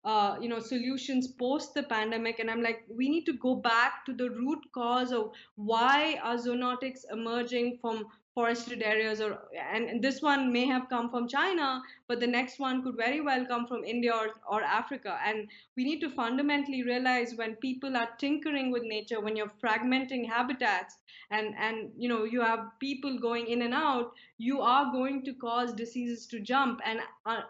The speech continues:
unfortunately, my biggest fear is that this is not the first one. Uh, you know, we may get past this one with, with some vaccines, but the, in our lifetimes, we're gonna see many more pandemics and ep-, epidemics emerge. And when are we gonna kind of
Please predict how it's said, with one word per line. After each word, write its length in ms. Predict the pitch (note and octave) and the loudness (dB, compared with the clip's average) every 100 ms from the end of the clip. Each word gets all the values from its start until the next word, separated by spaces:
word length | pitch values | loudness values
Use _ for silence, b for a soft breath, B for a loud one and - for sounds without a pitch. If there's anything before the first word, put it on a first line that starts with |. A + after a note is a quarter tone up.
| - | -6
unfortunately, 920 | A3 A#3+ B3+ D4+ E4+ - - D4 B3+ B3 | 0 0 0 2 2 2 -2 -2 0 0
my 200 | A#3 G#3+ | 0 0
biggest 400 | A#3 A#3 A3+ - | 0 -2 -4 -6
fear 240 | C#4 C4+ | -4 -2
is 120 | C4 B3 | -2 0
that 200 | A3+ G3+ | 0 0
this 200 | A#3+ A#3+ | -2 0
is 80 | |
not 340 | A#3+ A#3+ B3+ - | 2 2 2 -2
the 80 | B3 | -8
first 400 | A#3+ A3+ A#3 A#3 | -2 -4 -4 -4
one. 340 | G#3+ A#3 D4+ B B _ - | 0 0 -2 B B _ 0
Uh, 360 | G#3 G3+ G3 A3+ | 4 4 4 0
you 80 | |
know, 120 | A3 G#3 | -4 0
we 140 | A#3+ | 2
may 160 | B3+ A#3+ | 2 2
get 240 | A#3 A#3 | 0 2
past 340 | A3+ A3+ - | 2 2 0
this 200 | - A3 | -4 -4
one 240 | A#3+ A3 A3+ | -2 -4 2
with, 140 | G#3 - | 0 0
with 160 | G3+ G3+ | -4 -4
some 240 | A3 G#3 | -2 -2
vaccines, 640 | G3 F3 - - B3+ C#4+ D4 B B B | 0 0 -2 -2 0 0 -4 B B B
but 160 | A#3 G#3 | -2 0
the, 240 | A#3 - | 0 2
in 80 | B3+ | 4
our 240 | B3 C4 | 6 4
lifetimes, 720 | B3+ A3+ C4+ - B3+ A#3 G#3+ G#3+ | 4 2 2 -2 -2 -2 -2 -2
we're 140 | G#3+ | -2
gonna 180 | A#3 A#3+ | 0 0
see 580 | A#3+ - B3 B3 A#3+ - B B | -2 -4 -2 0 -2 -6 B B
many 320 | A3+ A#3 C4 | 0 4 6
more 360 | C4 B3 A#3 A3+ | 6 6 4 2
pandemics 540 | A3+ G#3+ A3+ A3+ A3 | 0 0 0 -2 -4
and 140 | A#3 G#3 | -6 -4
ep-, 180 | F3+ - | -6 -2
epidemics 640 | G#3 G#3 G#3+ A3 G#3 G3+ - - | -4 -2 -2 -2 -4 -6 -16 -6
emerge. 580 | G3+ A#3 E4 C4+ A3+ - | -2 2 4 4 2 -2
And 200 | G#3+ G#3+ | -2 0
when 240 | A3 A#3+ | 2 2
are 220 | B3+ A#3+ A3 | 2 0 -2
we 120 | B3 | -4
gonna 220 | A3+ A3+ A3 | -2 -2 0
kind 200 | A3 | 2
of 80 | G#3+ | 0